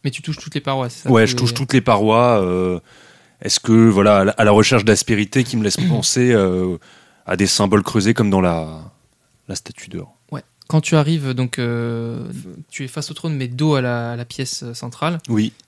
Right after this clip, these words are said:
Speaker 1: Euh, tu, euh, sens une petite, euh, forme, euh, au, vraiment au centre, en plein centre, euh, mais faisant face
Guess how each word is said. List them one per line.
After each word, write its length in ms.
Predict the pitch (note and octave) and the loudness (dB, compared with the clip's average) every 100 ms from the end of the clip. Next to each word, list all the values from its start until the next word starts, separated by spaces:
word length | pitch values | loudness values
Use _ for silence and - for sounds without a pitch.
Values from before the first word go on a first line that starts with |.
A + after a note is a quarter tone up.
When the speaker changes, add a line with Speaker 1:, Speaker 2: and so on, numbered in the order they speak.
| - | -14
Speaker 1:
Euh, 420 | B2 A#2 A2+ A2+ - | -10 -8 -10 -12 -14
tu, 460 | - D3 D#3 D3 | -12 -8 -4 -4
euh, 440 | B2+ A#2+ A#2 A#2 A#2+ | -2 -2 -4 -6 -8
sens 360 | - E3 D#3+ | -4 -2 -2
une 120 | C3+ B2 | -2 -4
petite, 340 | C#3+ - - | -8 -12 -10
euh, 240 | A#2+ A#2 | -8 -8
forme, 480 | A2+ - D#3 C#3 A#2+ F#3 | -10 -8 -8 -6 -10 -12
euh, 60 | C#3 | -12
au, 220 | B2 A#2+ | -10 -10
vraiment 320 | B2 C3+ D3+ | -6 -4 -4
au 40 | B2+ | -6
centre, 340 | - D3+ - | -8 -10 -10
en 40 | B2+ | -10
plein 160 | C3+ C3+ | -8 -8
centre, 360 | - D3 - | -6 -8 -8
euh, 180 | B2 A#2+ | -10 -8
mais 240 | A#2+ A#2+ A#2+ | -10 -10 -12
faisant 260 | B2+ B2+ | -10 -10
face 480 | A#2+ D3+ C#3+ - - | -8 -8 -6 -8 -10